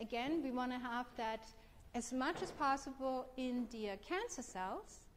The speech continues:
and as little as possible in the healthy tissue, because we wanna increase the therapeutic index. Because truth be told, with ionizing radiation, you can kill anything and everything.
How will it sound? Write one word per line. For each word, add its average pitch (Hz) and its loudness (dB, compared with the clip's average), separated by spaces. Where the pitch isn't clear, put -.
and 240 2
as 240 -6
little 339 4
as 302 2
possible 240 0
in 226 -2
the 220 -4
healthy 226 -2
tissue, 202 -10
because 185 -10
we 220 -4
wanna 220 -2
increase 226 -4
the 214 -12
therapeutic 202 -6
index. 190 -10
Because - -6
truth 330 6
be 277 0
told, 254 2
with 233 -4
ionizing 226 0
radiation, 220 -2
you 214 -8
can 220 -6
kill 233 -2
anything 233 0
and 208 -6
everything. 185 -10